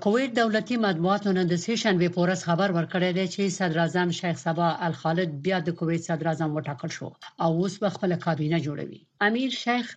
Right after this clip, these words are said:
نواف الاحمد الصباح تیره هفته د خپلو وظایفو نه چې اساسي قانون ورکړي دي، یو شمیر وظایف په موقتي ډول ولیعهد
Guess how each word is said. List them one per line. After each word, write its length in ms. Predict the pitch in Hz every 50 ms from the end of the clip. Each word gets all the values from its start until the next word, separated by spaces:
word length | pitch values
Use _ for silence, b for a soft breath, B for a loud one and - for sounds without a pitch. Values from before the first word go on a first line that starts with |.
| 190 180
نواف 420 | 180 180 202 214 220 214 - - - - - 196
الاحمد 520 | 190 185 - - 180 143 160 180 196 180 190 -
الصباح 500 | - 180 175 - - 175 170 180 185 175 180
تیره 220 | 214 214 226 233 208
هفته 260 | 226 233 - - 247 240 240 B B B B B -
د 80 | 220 -
خپلو 220 | - - 269 254 233
وظایفو 460 | 196 170 170 165 180 208 - 202 226 233
نه 60 | 233 226
چې 100 | - 240 240 226 226 B B B B - 185
اساسي 340 | 180 - 190 175 170 - 196 - -
قانون 280 | 175 175 175 185 175 165
ورکړي 340 | 160 151 - 214 202 202 185 185
دي، 80 | 214 202 B B B B B - 185 233
یو 80 | 262 254 -
شمیر 200 | - 208 190 170 175
وظایف 360 | 165 147 170 175 214 220 214
په 140 | - 190 175 170
موقتي 420 | 170 165 - 165 - - 254 214 196
ډول 260 | 180 190 214 220 220 196
ولیعهد 420 | 175 170 170 185 180 165 151 143